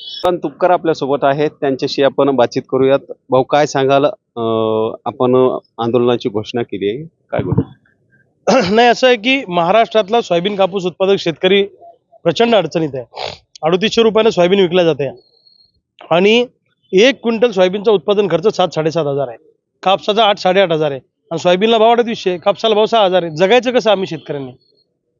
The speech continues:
Speaker 2: म्हणून आ-, सरकारला आमची मागणी आहे की सोयाबीनला कमीत कमी सात हजार रुपये किमान भाव आणि, अ, कमाल भाव नऊ हजार रुपये द्या. कापसाला दहा हजार रुपये प्रति क्विंटल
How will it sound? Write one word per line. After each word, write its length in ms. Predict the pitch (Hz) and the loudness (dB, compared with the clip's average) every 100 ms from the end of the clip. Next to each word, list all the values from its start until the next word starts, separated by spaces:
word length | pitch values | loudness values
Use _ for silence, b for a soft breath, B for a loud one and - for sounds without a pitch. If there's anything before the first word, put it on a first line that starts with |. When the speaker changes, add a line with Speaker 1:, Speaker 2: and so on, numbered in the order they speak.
| _ _ _ | _ _ _
Speaker 2:
म्हणून 260 | 160 208 262 | 2 2 2
आ-, 120 | 160 | 0
सरकारला 440 | - 175 170 226 233 | 0 2 2 2 2
आमची 200 | 190 214 | 2 -2
मागणी 280 | 180 180 | -2 -2
आहे 20 | 220 | -4
की 120 | 247 | -2
सोयाबीनला 380 | 185 175 202 220 | -2 -2 -2 -4
कमीत 260 | 190 220 - | -2 -4 0
कमी 160 | 233 226 | 0 2
सात 220 | 202 170 | 2 2
हजार 160 | 165 | 2
रुपये 240 | 170 165 165 156 - _ _ _ - | 0 0 -2 -4 -18 _ _ _ -2
किमान 300 | 170 196 165 | 2 2 2
भाव 160 | 151 220 _ _ _ 160 | 0 0 _ _ _ -4
आणि, 340 | 190 180 220 | -2 -4 -4
अ, 160 | 170 156 - | -2 0 0
कमाल 240 | 190 226 | 2 2
भाव 160 | 180 202 | 2 2
नऊ 180 | 214 | 4
हजार 220 | 214 160 180 | 4 2 0
रुपये 240 | 160 160 | -2 -4
द्या. 160 | 147 202 _ _ _ _ | -4 -6 _ _ _ _
कापसाला 420 | 175 - 220 220 | -4 -2 0 0
दहा 240 | 190 220 196 | 2 2 4
हजार 160 | 190 | 2
रुपये 300 | 208 180 220 262 _ _ _ | 0 0 -2 -2 _ _ _
प्रति 240 | 175 180 240 | -6 -4 -2
क्विंटल 340 | 196 160 | -2 0